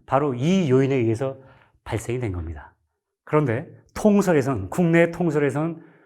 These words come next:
엉뚱한 지적을 하고 있습니다. 한국의 외환위기 원인에 관한 잘못된 통설은 바로 이겁니다. 첫째, 종금사, 종합금융사들이죠. 종금사들에게 가장 크고 직접적인 책임이 있다.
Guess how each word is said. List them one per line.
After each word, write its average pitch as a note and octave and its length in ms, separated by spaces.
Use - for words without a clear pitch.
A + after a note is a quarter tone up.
엉뚱한 E3 760
지적을 B2+ 320
하고 F2+ 140
있습니다. - 420
한국의 D3 380
외환위기 B2+ 360
원인에 A#2 240
관한 B2+ 180
잘못된 A#2 440
통설은 A#2+ 520
바로 B2 180
이겁니다. F2+ 460
첫째, A#2+ 420
종금사, D#3 500
종합금융사들이죠. B2 1040
종금사들에게 F3 840
가장 F#3 400
크고 - 240
직접적인 D3 480
책임이 B2+ 340
있다. - 380